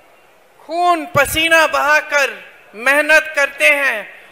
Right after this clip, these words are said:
और न्याय के लिए लड़ते हैं, धर्म के लिए लड़ते हैं, देश के लिए लड़ते हैं।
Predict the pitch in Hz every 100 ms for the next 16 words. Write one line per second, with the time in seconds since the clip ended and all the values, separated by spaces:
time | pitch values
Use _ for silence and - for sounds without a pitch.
0 | _ 254 269 247 262 294 330 330 320 302
1 | 302 302 294 277 262 285 - 311 311 285
2 | 285 240 185 - - - - - _ _
3 | _ _ 202 277 339 330 320 302 302 294
4 | 285 247 269 294 311 320 302 302 285 254
5 | - 254 311 294 - 285 277 262 254 220
6 | 226 - 262 226 196 175